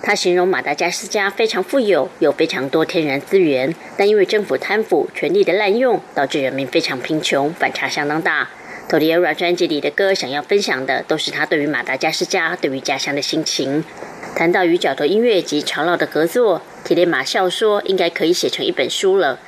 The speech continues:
他强调自己很幸运能够遇到角头音乐的团队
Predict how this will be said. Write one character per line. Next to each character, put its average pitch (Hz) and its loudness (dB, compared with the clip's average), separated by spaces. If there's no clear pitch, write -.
他 208 0
强 185 0
调 208 2
自 247 -2
己 214 2
很 202 -2
幸 226 0
运 247 2
能 170 2
够 196 4
遇 196 4
到 170 2
角 123 -2
头 147 -2
音 202 0
乐 247 4
的 170 2
团 160 -4
队 214 0